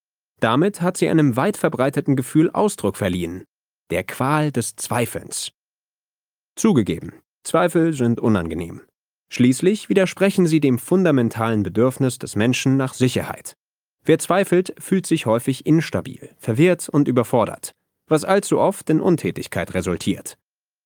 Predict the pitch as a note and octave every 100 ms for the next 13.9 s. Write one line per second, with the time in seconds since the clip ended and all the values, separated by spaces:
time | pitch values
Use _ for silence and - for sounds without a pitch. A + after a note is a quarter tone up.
0 | _ _ _ _ - A3 A3 C3+ C3 G3+
1 | F3 C#3+ D3 - A#2+ C3+ A2+ A#2+ - F2+
2 | F2 F2 - F#2 - _ _ _ E3 -
3 | F3 E3 C#3+ A#2+ D3+ - F3 - - C#3+
4 | C#3+ B2 B2+ D3+ - G2 B2 - _ _
5 | F#3+ F#3 E3+ - A#2+ B2+ D#3+ C3 - A2
6 | B2 C#3 D3 D3+ D3+ D3 E3+ - - -
7 | B2 A2 C3 D#3+ G2+ F2+ E2+ F2 - -
8 | - _ _ _ _ _ F#3 A3 A3 G3
9 | F3 C#3 C3 - A#2+ - G#2+ - A2+ -
10 | B2 C3+ A#2+ G2+ F#2+ - _ E3 D#3 E3+
11 | E3+ D#3+ - - F#3+ F3 A#2+ A#2 C3+ C3+
12 | - F#2 E2+ A#2+ - G2+ G2 F#2+ - F#2+
13 | F#2+ - E2+ F2+ - C3+ A#2 A2 G#2+